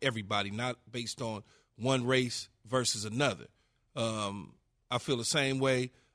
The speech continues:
about the Ben Roethlisberger situation. I feel the same way about Deshaun's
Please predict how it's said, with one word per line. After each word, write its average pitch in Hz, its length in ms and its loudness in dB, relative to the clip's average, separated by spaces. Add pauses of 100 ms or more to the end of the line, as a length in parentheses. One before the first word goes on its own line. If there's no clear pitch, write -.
about 120 540 2
the 113 80 -8
Ben 117 240 0
Roethlisberger 143 580 2
situation. 165 720 0
I - 60 -2
feel - 180 -4
the 110 80 -2
same 127 300 -2
way 127 140 0
about 123 360 -4
Deshaun's 139 640 -2